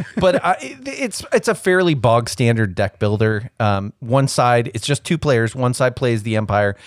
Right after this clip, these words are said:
and one side plays the Rebels. You have a force tracker,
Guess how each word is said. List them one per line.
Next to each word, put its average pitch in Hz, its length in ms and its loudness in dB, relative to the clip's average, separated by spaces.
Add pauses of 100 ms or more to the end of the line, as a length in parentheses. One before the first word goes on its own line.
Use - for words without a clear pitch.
(140)
and 110 140 0
one 113 160 2
side 107 240 2
plays 101 300 0
the 98 80 -4
Rebels. 87 420 -2 (200)
You 123 140 2
have 135 120 4
a 120 60 -2
force 147 400 -10
tracker, 185 540 -6